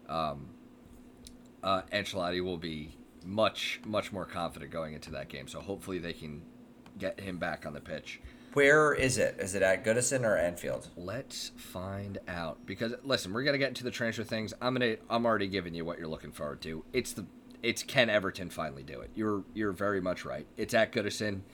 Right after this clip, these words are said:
Speaker 1: Saturday, um, October the seventeenth. It is, ah, it's a tough one for you, man.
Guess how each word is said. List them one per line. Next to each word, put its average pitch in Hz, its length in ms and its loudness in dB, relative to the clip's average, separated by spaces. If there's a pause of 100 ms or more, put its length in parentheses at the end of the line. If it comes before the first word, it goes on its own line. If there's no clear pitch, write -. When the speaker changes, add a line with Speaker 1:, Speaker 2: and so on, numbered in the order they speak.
(320)
Speaker 1:
Saturday, 113 800 6 (480)
um, 98 260 4
October 104 380 0
the 98 80 0
seventeenth. 98 640 -2
It 101 200 -6
is, 110 420 -2 (640)
ah, - 220 -6
it's - 140 -10
a 82 60 -12
tough - 240 2
one 80 120 -2
for 73 140 -10
you, 73 100 -6
man. 76 220 -8